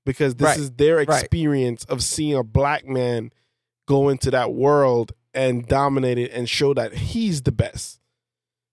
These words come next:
Speaker 2: And a black family.
Speaker 1: Yep.
Speaker 2: And that's the thing that people are overlooking about this trailer. Don Cheadle is,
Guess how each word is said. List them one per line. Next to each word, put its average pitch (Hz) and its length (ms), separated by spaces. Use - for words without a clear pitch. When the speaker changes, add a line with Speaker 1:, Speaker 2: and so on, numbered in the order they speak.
Speaker 2:
And 196 240
a 196 60
black 180 320
family. 180 560
Speaker 1:
Yep. 254 180
Speaker 2:
And 143 180
that's 233 240
the 233 140
thing 208 340
that 170 220
people 202 320
are 156 100
overlooking 175 720
about 143 400
this 143 240
trailer. 175 540
Don 262 280
Cheadle 262 600
is, 196 640